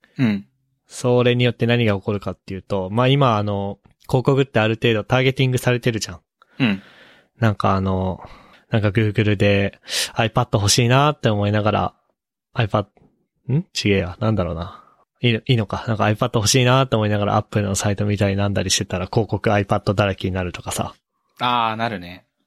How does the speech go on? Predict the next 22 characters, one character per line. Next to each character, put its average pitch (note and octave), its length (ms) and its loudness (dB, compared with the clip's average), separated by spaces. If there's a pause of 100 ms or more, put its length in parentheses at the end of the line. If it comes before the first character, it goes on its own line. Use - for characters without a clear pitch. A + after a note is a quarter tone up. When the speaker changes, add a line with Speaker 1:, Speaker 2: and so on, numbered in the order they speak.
(140)
Speaker 2:
iPad、 C3+ 560 -2
Apple B2 320 0
は G2 80 2
あ - 20 2
ん G2 60 0
ま G2 120 2
し、 - 200 0 (320)
広 G#2+ 180 0
告 G#2 180 0
出 G2 100 0
さ G#2+ 140 -2
な G2 80 -2
い F#2+ 60 -6
か - 200 -12
ら F#2 100 -6
あ F#2 40 -4
れ、 G2 100 -8 (160)
あ A2 100 -2
れ G2+ 100 0
だ F#2+ 100 -4
け - 120 -8
ど。 F2+ 160 -8